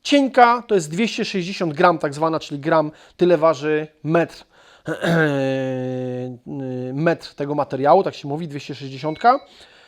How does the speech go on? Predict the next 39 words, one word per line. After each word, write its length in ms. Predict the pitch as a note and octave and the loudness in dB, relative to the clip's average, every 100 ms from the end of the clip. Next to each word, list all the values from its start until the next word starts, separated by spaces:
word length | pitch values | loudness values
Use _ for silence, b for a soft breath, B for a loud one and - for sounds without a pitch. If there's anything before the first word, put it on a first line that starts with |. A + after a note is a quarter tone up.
| b - | b -8
E, 800 | D#3 D3+ D3+ D3+ D3+ D3 D3 D3 - | -2 0 0 0 0 0 -2 -2 0
to 100 | D#4 | 2
jest 260 | C4+ - | 0 -2
koszulka 420 | - A#3 D4+ C4+ | -4 -2 0 2
z 60 | G3 | 2
wełny 200 | A#3+ A#3 | 0 2
merynosa. 520 | A#3 A3 F3+ - A#2+ - - | 2 2 2 -2 -10 -14 -6
Jest 200 | C4 - | -6 -2
świetna, 380 | C4+ A#3+ E3 | -2 -2 -2
na 60 | D#3 | -6
przykład 200 | - F3 | -6 -6
w 20 | |
takich 220 | F#3 F3+ | -6 -6
warunkach 260 | E3+ F3 E3 | -6 -4 -6
jak 60 | C3 | -8
dzisiaj, 240 | F#3 G#3 | -10 -10
kiedy 160 | F3 D#3 | -8 -6
zakładam 360 | D#3+ E3+ D3+ C#3 b _ | -2 0 0 -2 b _
pod 180 | G#3+ G#3+ | -2 -2
koszulkę 460 | F#3 G3 F#3+ E3+ D#3 b b - | -4 -4 -2 -4 -4 b b -8
oddychającą 600 | D3+ F3+ F3+ F3+ F3 D3+ | -6 -2 0 0 0 -4
z 60 | |
długim 240 | E3 D#3 C#3 | -4 -4 -4
rękawem, 360 | C#3+ G#3+ G3+ | 2 4 4
na 80 | F3+ | 0
to 120 | E3 | -6
koszulkę 360 | D3+ F#3+ F3+ D#3 | -8 -8 -6 -6
z 60 | |
merynosa 520 | D3 D3+ F#3 G#3+ G#3 F#3+ | -4 -4 -6 -4 -6 -4
i 160 | C4 C#4 | -6 -6
wtedy 320 | - G3 F3 | -4 -4 -2
pozostałe 540 | E3 D3+ C#3+ C#3+ C#3+ C#3+ _ C3+ | -4 -6 -2 0 0 -2 _ -2
rzeczy. 340 | C#3 B2 - - | 0 0 -6 2
Lub 280 | C#4+ G4+ D#4 | 4 4 4
jakieś 340 | C4 C4 A3+ | 2 2 -6
na 80 | G#3 | -8
przykład 340 | - E3+ - | -6 -6 -4
inne, 260 | G#3+ A#3+ C#4+ B B B - | -2 0 0 B B B -6
bo 440 | F#3 F4+ E4 | 4 4 4